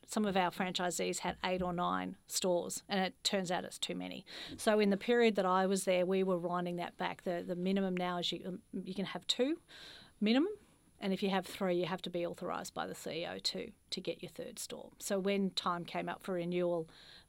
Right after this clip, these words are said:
we just weren't renewing. They were, and they knew that. You know, some of them fought it, but they all knew it. And, um, we've just really tightened that whole process up now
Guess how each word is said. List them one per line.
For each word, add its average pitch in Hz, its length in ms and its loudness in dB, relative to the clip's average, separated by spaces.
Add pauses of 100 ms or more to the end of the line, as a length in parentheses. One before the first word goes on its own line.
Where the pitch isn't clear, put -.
we 190 100 6
just 180 220 -2
weren't 170 160 -6
renewing. 170 500 -4
They 175 160 -4
were, 170 200 -2 (100)
and 180 180 -2
they 202 140 2
knew 175 200 0
that. 277 280 2
You 339 80 -2
know, 320 80 -2
some 262 180 0
of 214 60 2
them 175 100 -2
fought 196 240 0
it, - 140 -4
but - 120 -6 (140)
they 190 160 0
all 190 140 2
knew 180 200 0
it. 349 120 -2 (120)
And, 175 280 -4
um, 170 400 -4
we've 170 180 -2 (100)
just - 280 -10
really 180 260 0
tightened 170 400 -4
that 156 140 -6
whole 175 220 -8
process - 500 -6
up - 140 -8
now 175 200 -8